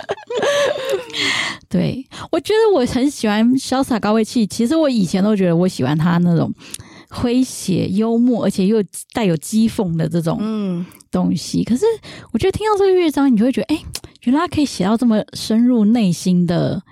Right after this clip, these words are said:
Speaker 1: 音乐，其实真的是也是很难得的。
Speaker 2: 对啊，我觉得在肖斯塔科维奇还有普罗高菲夫都听到一种之前认识他们的另外一个面向。
Speaker 1: 对。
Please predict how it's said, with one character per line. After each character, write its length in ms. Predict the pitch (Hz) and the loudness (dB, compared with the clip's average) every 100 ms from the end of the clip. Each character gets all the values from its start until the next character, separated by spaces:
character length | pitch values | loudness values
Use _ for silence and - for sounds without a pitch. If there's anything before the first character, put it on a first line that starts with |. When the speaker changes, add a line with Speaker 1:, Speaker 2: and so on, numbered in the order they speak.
| _ | _
Speaker 1:
音 260 | 208 190 190 | 0 2 4
乐， 360 | 190 180 - - _ _ _ _ _ _ | 2 0 -4 -12 _ _ _ _ _ _
其 180 | - - | -10 -4
实 120 | 196 | -2
真 160 | 214 233 | 0 2
的 80 | 202 | 2
是 160 | 185 | 2
也 180 | 190 165 | 2 0
是 140 | 160 196 | 2 2
很 180 | 165 | 2
难 280 | 160 143 151 | 0 0 -2
得 200 | 147 - | -2 -4
的。 240 | - - 226 - _ | -4 -6 -8 -14 _
Speaker 2:
对 140 | - | -2
啊， 160 | 262 202 | 0 0
我 180 | - 180 | 0 -2
觉 140 | 233 | 0
得 160 | 403 330 | 0 0
在 240 | - 247 | -2 -2
肖 160 | 226 233 | -2 -4
斯 140 | - | -4
塔 120 | 190 | -4
科 60 | 185 | -2
维 80 | 190 | -2
奇 100 | 180 | -2
还 140 | 190 | -2
有 80 | 165 | -2
普 100 | - | -4
罗 80 | 165 | -6
高 140 | - | -4
菲 160 | 160 165 | -2 -2
夫 140 | 156 | -6
都 160 | 165 180 | -6 -6
听 240 | - - 214 | -4 -4 -2
到 140 | 196 | -2
一 40 | |
种 220 | 170 - - - - | -2 -6 -8 -16 -18
之 160 | - 262 | -6 -6
前 260 | - 220 160 165 196 | -4 -4 -4 -8 -4
认 120 | 214 | -4
识 120 | 185 | -4
他 160 | 180 180 | -4 -4
们 200 | 156 - - _ - | -4 -6 -12 _ -6
的 80 | |
另 200 | 165 196 | -2 -2
外 140 | 180 156 | -2 -4
一 40 | |
个 120 | 156 | -2
面 240 | 160 160 160 | -2 -2 -4
向。 260 | - 160 | -6 -4
Speaker 1:
对。 240 | - 202 | -2 -2